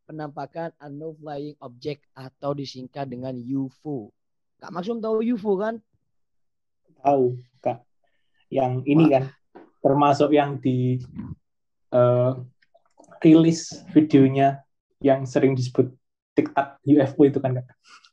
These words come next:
Speaker 1: Benar
Speaker 2: Yang
Speaker 1: sekali.
Speaker 2: mirip itu, Bang. Oke.
Speaker 1: Ya. Yang seperti telur,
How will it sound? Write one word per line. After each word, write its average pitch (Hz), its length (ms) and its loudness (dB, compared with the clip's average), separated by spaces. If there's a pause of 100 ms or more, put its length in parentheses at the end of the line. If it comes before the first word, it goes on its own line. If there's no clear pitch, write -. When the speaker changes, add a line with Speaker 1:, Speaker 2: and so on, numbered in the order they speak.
(1000)
Speaker 1:
Benar 160 360 -4
Speaker 2:
Yang 151 200 2
Speaker 1:
sekali. 151 80 6
Speaker 2:
mirip 151 260 8
itu, 143 180 -8 (280)
Bang. 120 240 2 (720)
Oke. 123 400 2 (160)
Speaker 1:
Ya. 151 240 -14 (960)
Yang 143 320 -6
seperti 151 300 -6
telur, 165 260 0